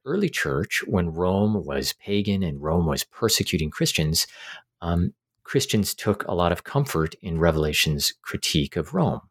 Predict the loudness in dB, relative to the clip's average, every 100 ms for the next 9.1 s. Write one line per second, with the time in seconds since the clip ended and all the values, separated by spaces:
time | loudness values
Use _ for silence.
0 | _ -10 -8 -4 0 0 -2 -10 -20 -20
1 | _ 0 0 0 0 0 2 -2 -2 0
2 | 0 2 2 0 -2 0 2 2 0 _
3 | -20 _ -4 -2 0 0 2 2 2 -2
4 | 0 0 2 4 2 2 0 0 0 -2
5 | 0 0 2 2 0 0 0 0 0 2
6 | 0 0 0 0 -2 -4 0 0 2 2
7 | 2 0 -4 -4 -2 -2 0 0 0 2
8 | 0 -2 -4 -4 -4 -2 2 2 2 2
9 | 0